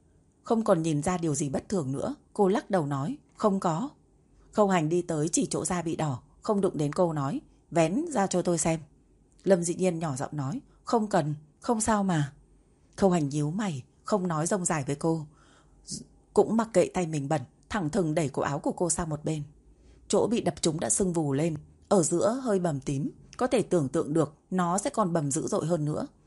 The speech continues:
Khâu Hành nói, "Suýt nữa trúng đầu rồi." Vừa nãy kêu Lâm Dĩ Nhiên không né sang bên cạnh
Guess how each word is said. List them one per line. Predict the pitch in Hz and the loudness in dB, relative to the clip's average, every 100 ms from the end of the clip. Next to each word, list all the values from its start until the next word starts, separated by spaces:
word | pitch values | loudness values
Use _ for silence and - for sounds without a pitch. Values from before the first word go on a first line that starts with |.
| _ _ _ _ _ _ - | _ _ _ _ _ _ 0
Khâu | 196 | 2
Hành | 180 147 | 2 0
nói, | 139 135 311 - | 0 -2 -4 -8
"Suýt | - 240 240 | 0 0 2
nữa | 147 - | 0 2
trúng | 165 | 2
đầu | 202 185 | 2 2
rồi." | 139 139 127 - _ _ _ _ _ _ _ | 2 -2 -4 -10 _ _ _ _ _ _ _
Vừa | 180 165 | 4 6
nãy | 165 - | 2 -2
kêu | 220 196 | 0 0
Lâm | 190 | 0
Dĩ | 175 - | -2 0
Nhiên | 190 185 175 | 0 0 -2
không | - 185 180 | -4 -4 -2
né | 151 151 254 | -2 -2 -4
sang | - 226 | -4 -4
bên | 185 165 | -2 -2
cạnh | 180 | -4